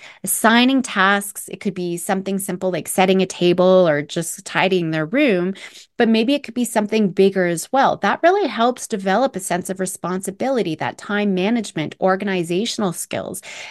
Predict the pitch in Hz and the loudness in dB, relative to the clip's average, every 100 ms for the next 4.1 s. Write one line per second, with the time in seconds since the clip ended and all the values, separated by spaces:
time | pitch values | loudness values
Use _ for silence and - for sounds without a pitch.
0 | - - 208 208 240 214 190 202 214 220 | -4 4 6 6 6 4 4 4 4 2
1 | - 214 175 165 196 226 247 262 - 285 | 2 4 4 4 0 2 2 -2 -4 0
2 | 277 262 185 208 - 247 254 240 240 254 | 0 2 0 -2 -2 0 0 0 0 0
3 | 262 233 202 190 196 202 277 233 180 175 | 0 0 0 2 2 2 0 0 0 -4